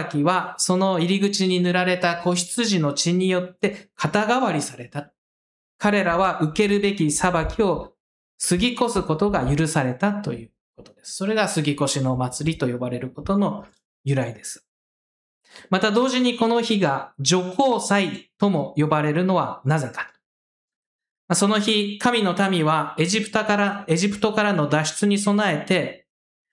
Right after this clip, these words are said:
まあ、神様の命じられるままに、その直前に食事をとり、英気を養いました。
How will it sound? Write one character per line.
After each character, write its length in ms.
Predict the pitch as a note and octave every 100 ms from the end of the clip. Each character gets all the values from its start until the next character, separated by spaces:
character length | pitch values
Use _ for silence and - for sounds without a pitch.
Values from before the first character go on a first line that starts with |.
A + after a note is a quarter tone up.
| _
ま 100 | E3+
あ、 20 |
神 260 | E3+ A#3+ A#3+
様 220 | A#3 F#3+
の 140 | F3 D#3+
命 260 | E3+ G#3+
じ 160 | G#3+ G#3
ら 120 | G#3
れ 100 | G3+
る 140 | G3+
ま 140 | G3 G3
ま 140 | A#3
に、 160 | G3+ C3 - _ _
そ 140 | - E3
の 100 | E3+
直 260 | E3+ E3+
前 140 | F3 F3+
に 120 | F3
食 320 | - F3 A#3
事 180 | G#3+ A3
を 100 | G#3+
と 160 | A#3
り、 360 | B3 D#3 - - _ _ _ _
英 260 | B3 B3 A3+
気 160 | A3
を 80 | G3+
養 100 | D3
い 380 | D3 E3 D#3 D3
ま 100 | C3+
し 100 | -
た。 140 | -